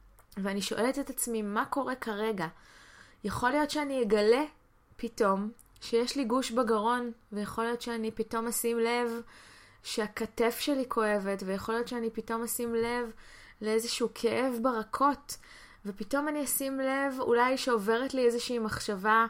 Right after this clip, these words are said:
של "אני צריכה לקנות טחינה היום", ואולי עוברת בי מחשבה שאני לא מספיק,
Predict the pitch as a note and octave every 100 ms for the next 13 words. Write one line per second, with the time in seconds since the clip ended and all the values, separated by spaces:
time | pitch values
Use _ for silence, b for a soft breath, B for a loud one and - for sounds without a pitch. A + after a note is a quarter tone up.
0 | B B B B - - A3 A3 A3 G#3
1 | G#3 - G#3+ - A3+ A#3 - G#3+ A3 -
2 | - B3+ B3+ G3+ F#3 F3 F3 G#3+ B B
3 | B - F#3+ G#3 G#3+ B3 C4+ G#3+ B3 C4+
4 | C4 A#3+ A#3 A3 - G#3 A#3 B3 - -
5 | A3 G#3+ G#3+ - - - _ _ - G#3+
6 | G#3 G#3+ B3 B3 - - D4 - -